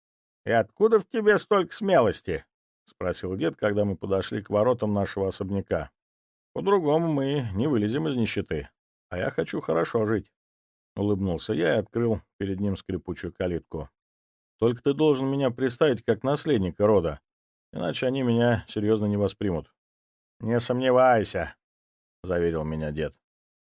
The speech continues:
Трое мужчин сидели с чашечками кофе в гостиной, но тут же поднялись нам навстречу, едва увидели в дверях. «Григорий Афанасьевич, рад вас видеть!» К нам подошёл невысокого роста мужчина в клетчатом пиджаке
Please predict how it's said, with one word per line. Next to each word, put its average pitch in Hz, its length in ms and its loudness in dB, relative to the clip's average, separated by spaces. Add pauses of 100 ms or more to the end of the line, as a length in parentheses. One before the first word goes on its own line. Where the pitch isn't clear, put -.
(280)
Трое 98 220 2
мужчин 123 500 -2 (240)
сидели 147 420 0
с 120 80 -6
чашечками 107 600 0
кофе 110 320 -2
в 95 80 -6
гостиной, 82 680 -2 (420)
но 117 80 -4
тут 165 200 -2
же 147 100 0
поднялись 113 500 0
нам 104 180 0
навстречу, 85 680 -6 (240)
едва 139 380 -2
увидели 92 420 -4
в 80 80 -8
дверях. 78 420 -8 (760)
«Григорий 135 340 4
Афанасьевич, 113 760 0 (140)
рад 98 400 0
вас 151 180 0
видеть!» 151 340 -2 (500)
К 143 60 -14
нам 131 180 -4
подошёл 101 640 0
невысокого 95 520 -4
роста 90 260 -6
мужчина 110 600 -2
в - 40 -20
клетчатом 101 420 -6
пиджаке 95 580 0